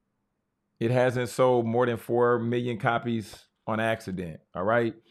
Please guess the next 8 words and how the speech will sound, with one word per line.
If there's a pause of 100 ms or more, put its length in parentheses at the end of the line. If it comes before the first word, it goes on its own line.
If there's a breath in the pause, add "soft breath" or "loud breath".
(420 soft breath)
In
this
book,
they
give (100)
a
breakdown
of